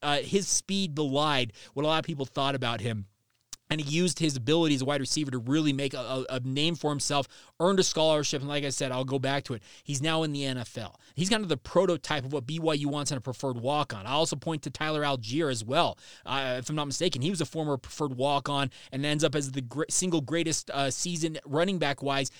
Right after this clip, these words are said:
in B Y U football history. That's an awesome, awesome story. And these walk-ons, they play critical roles for B Y U. They cannot be discounted. Now, a couple other offers that have come out recently, and, uh,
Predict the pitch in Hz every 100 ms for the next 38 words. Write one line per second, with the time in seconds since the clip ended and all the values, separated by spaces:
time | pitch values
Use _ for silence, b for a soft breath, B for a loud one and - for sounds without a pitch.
0 | B 147 160 160 165 151 135 156 160 147
1 | - 240 - 95 - _ - 185 208 196
2 | - 185 214 - 139 - 175 170 160 -
3 | - 180 165 156 170 160 - 156 170 -
4 | 170 147 131 B B B 160 - 262 202
5 | - 208 185 147 131 143 135 110 110 104
6 | 92 78 90 147 - 185 208 202 190 127
7 | 151 - 127 104 85 - B B 165 180
8 | 226 214 214 202 185 196 180 165 - 185
9 | 170 147 175 - 160 156 156 160 151 147